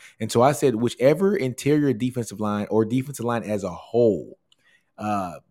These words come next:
comes out and dominates and puts their, puts their foot in the throat of, of the opposing team's offensive line, that's the team that is going to win the game. That was my pregame analysis because I thought that it was a wash between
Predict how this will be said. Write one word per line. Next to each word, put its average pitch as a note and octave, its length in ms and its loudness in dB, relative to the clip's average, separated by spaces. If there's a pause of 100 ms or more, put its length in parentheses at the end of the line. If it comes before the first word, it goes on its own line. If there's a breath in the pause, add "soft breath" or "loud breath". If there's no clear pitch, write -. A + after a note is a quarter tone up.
(100)
comes B2+ 260 -2
out A#2 320 2
and G2+ 320 -4
dominates A2 720 -2
and F#2+ 240 -12
puts A2+ 200 -6
their, G2+ 280 -2
puts - 240 -8
their G2+ 140 -10
foot - 280 -2
in A2+ 120 -6
the G2 80 -6
throat G#2+ 300 -2
of, F#2 220 -10
of G2 140 -10
the G2 160 -8
opposing A#2+ 680 -2
team's A2 600 -8 (340 soft breath)
offensive A2 420 0
line, A2 260 -2
that's C3 200 -2
the F3 100 -8
team C3+ 360 -8
that A2 160 -4
is G2 80 -10
going G#2+ 300 -6
to A2 120 -6
win G2+ 400 -4 (160)
the F#2 160 -6
game. E2+ 480 -10 (600 soft breath)
That B2 260 4
was A#2 200 -2
my A2 520 0
pregame A2 480 -2
analysis G2+ 680 -4
because G#2+ 260 -2
I A#2+ 140 2
thought D#3 280 2
that C#3+ 100 -2
it C#3 40 4
was C3+ 200 0
a A#2 60 0
wash A2 460 0
between G#2+ 580 -8